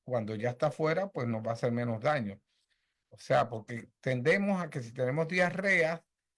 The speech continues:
pues enseguida tomar antidiarreicos. Y esto, en estos casos, no debe hacerse. Se debe,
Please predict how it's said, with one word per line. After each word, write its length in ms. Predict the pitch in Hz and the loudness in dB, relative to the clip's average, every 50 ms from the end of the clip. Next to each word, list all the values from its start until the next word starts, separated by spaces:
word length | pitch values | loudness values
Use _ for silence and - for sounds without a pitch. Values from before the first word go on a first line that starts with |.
| _ _ _ _ _ | _ _ _ _ _
pues 200 | 147 139 135 131 | 0 0 2 2
enseguida 520 | 123 120 - 135 120 127 135 151 156 147 | 0 0 0 -2 0 0 2 2 2 2
tomar 260 | - 147 147 147 147 | 0 0 0 2 2
antidiarreicos. 1160 | 151 147 131 - 143 139 127 120 120 120 135 156 180 165 120 101 - - 107 98 - - - _ _ _ _ _ _ _ | 2 2 0 -2 -4 -2 0 0 0 2 0 -2 -2 -2 -4 -4 -8 -12 -18 -18 -18 -20 -20 _ _ _ _ _ _ _
Y 200 | - 127 131 143 | -4 -2 2 2
esto, 460 | 175 175 - - 170 151 143 - - _ _ | 2 2 2 0 0 0 0 -2 -8 _ _
en 240 | 127 127 117 113 | -6 -4 -2 0
estos 360 | 131 156 147 - - 170 - - | 0 0 0 -2 -4 -6 -6 -4
casos, 440 | - 165 160 151 - - 147 131 131 | -2 0 0 0 -2 -6 -10 -10 -6
no 360 | 123 120 120 117 123 139 147 | -4 -2 -2 0 0 0 0
debe 260 | 147 143 143 143 139 | 0 0 0 0 0
hacerse. 520 | 135 - - 127 131 120 - - 113 104 - | -2 -2 0 -2 -2 -2 -4 -8 -12 -12 -10
Se 140 | - 110 | -10 -8
debe, 440 | 113 120 123 139 151 151 143 131 - | -4 -4 -2 0 2 2 2 0 -2